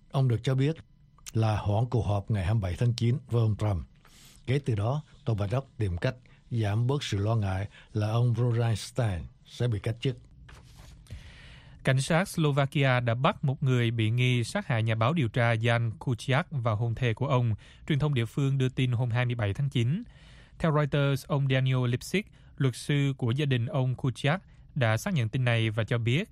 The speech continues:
Speaker 2: đã được các công tố viên thông báo về vụ bắt giữ. Vụ giết người bảy tháng trước đã gây chấn động quốc gia Trung Âu này,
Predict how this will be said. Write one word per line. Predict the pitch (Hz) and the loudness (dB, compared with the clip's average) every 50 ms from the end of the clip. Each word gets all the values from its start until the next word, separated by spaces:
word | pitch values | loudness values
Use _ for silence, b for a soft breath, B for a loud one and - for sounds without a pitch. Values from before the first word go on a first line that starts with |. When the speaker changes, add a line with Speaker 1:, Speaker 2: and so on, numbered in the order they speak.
| - - | -8 -4
Speaker 2:
đã | - 135 110 104 117 | -2 0 2 2 2
được | 143 143 117 107 - | 2 2 0 0 0
các | - 143 139 | -2 -2 0
công | - 131 110 | 0 -2 0
tố | 107 139 | 0 0
viên | 131 123 131 123 117 110 | 0 0 0 0 0 0
thông | - 123 113 110 | -2 -2 -2 0
báo | 107 107 110 139 180 | 0 0 0 0 0
về | 160 117 | 0 -2
vụ | 104 101 98 | -2 -2 -2
bắt | 101 143 - - | -2 -2 -2 0
giữ. | 120 107 101 101 117 175 208 - B B B B B B B B B B B B | 0 0 0 0 -2 -4 -6 -10 B B B B B B B B B B B B
Vụ | 139 131 127 | 0 0 2
giết | 123 135 202 214 | 2 2 0 0
người | 185 147 135 123 123 | 2 2 2 2 2
bảy | 120 113 107 110 | 2 2 0 2
tháng | - 160 165 156 | 0 0 -2 0
trước | - 156 160 208 226 | 0 0 0 0 0
đã | 151 127 | 0 0
gây | 123 123 123 117 110 | 2 2 2 2 2
chấn | - 135 127 185 | 0 0 0 0
động | 190 127 110 107 104 | 0 0 0 0 -2
quốc | 147 156 160 | -2 -2 0
gia | 147 131 120 113 | 0 2 2 2
Trung | - 127 127 | 0 -2 -2
Âu | 139 123 120 | 0 0 0
này, | 120 117 113 110 107 101 | 2 2 2 2 2 0